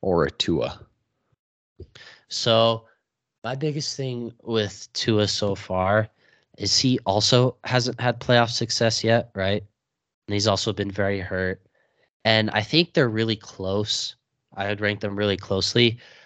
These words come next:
Speaker 2: Um, but kinda as you mentioned, one of your knocks on Herbert, I just feel like he's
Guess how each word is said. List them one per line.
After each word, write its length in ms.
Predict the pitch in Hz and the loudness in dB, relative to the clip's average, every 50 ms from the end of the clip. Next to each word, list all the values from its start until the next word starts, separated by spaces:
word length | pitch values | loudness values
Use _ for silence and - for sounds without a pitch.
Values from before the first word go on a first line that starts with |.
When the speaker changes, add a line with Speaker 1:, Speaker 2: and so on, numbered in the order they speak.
| - _ - - | -20 _ -14 -4
Speaker 2:
Um, 360 | - 92 98 98 98 95 101 95 | 0 2 2 2 2 0 -2 -6
but 180 | 104 117 107 - | -6 -8 -6 0
kinda 200 | - 123 120 120 | 0 2 2 2
as 220 | 117 117 113 - | 2 0 0 -2
you 80 | 113 101 | -4 -2
mentioned, 420 | 101 104 104 - - 113 104 104 | -2 -2 -2 -2 -2 -2 -2 0
one 140 | 101 101 101 | 0 0 -2
of 100 | 98 92 | -2 0
your 120 | 101 98 | 0 -2
knocks 360 | 98 95 90 92 - - - | 0 0 -2 -2 -2 0 0
on 100 | 117 113 | 0 0
Herbert, 380 | 110 107 117 117 117 123 120 117 | 2 2 2 4 4 4 4 4
I 100 | - 101 | 2 0
just 200 | 104 - 131 - | 0 0 -2 -2
feel 140 | - - 135 | 0 2 2
like 140 | 131 131 - | 2 2 0
he's 300 | - 117 113 101 - - | 0 0 0 0 -2 -4